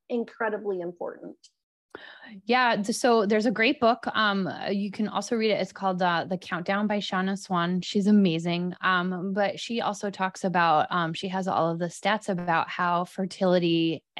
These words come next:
Speaker 2: ha-, is now, according to the World Health Organization, is now, um, a, a matter of public, public health concern.
Speaker 1: Mm.
Speaker 2: So it's, it's on a global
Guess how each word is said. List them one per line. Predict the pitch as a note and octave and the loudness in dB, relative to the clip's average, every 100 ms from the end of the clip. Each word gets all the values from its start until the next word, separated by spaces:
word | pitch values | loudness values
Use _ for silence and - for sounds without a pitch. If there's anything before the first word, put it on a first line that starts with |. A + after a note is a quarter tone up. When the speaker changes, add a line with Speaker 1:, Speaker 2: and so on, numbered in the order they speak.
| - | -14
Speaker 2:
ha-, | - F3+ E3+ D#3+ - | -8 -4 -2 -2 -2
is | E3+ E3 | -2 0
now, | F3 F3 E3+ E3 E3 | 2 4 4 2 2
according | F#3+ - B3 | 0 2 2
to | G3+ | 2
the | F3 | 2
World | F3 F3 | 2 2
Health | A3 A3+ | -2 -2
Organization, | G#3+ F#3+ F3+ E3+ F3 F3+ | -2 0 -2 -4 -6 -4
is | E3 E3+ F3 | -4 -4 -2
now, | E3+ D#3 D#3 - - - - - _ | 0 0 -2 -6 -20 -20 -20 -20 _
um, | F#3+ G3 F3 F3 - _ - | -2 2 2 0 -6 _ 0
a, | G3 F3+ - | 2 2 0
a | F3 F3 - _ _ - | -2 -2 -6 _ _ -2
matter | F#3 F3+ F#3 E3 | 2 2 2 0
of | D#3+ - | -2 -6
public, | F3 D#3+ D3+ - - _ _ - | -6 -6 -8 -12 -20 _ _ -4
public | F3+ E3 - | 0 0 -2
health | D#3 D3 - | -4 -4 -6
concern. | C#3+ C#3 D3 B2 - | -8 -6 -4 -4 -8
Speaker 1:
Mm. | - - - - A3+ | -14 -20 -20 -8 2
Speaker 2:
So | G#3+ G3 F3+ - | 4 6 4 2
it's, | - G#3+ G#3+ - - | 2 2 0 -4 -2
it's | G3+ | 0
on | - G#3+ | 2 4
a | F#3+ | 4
global | F#3+ G3 G#3 C4 B3+ A#3 | 4 2 4 2 2 0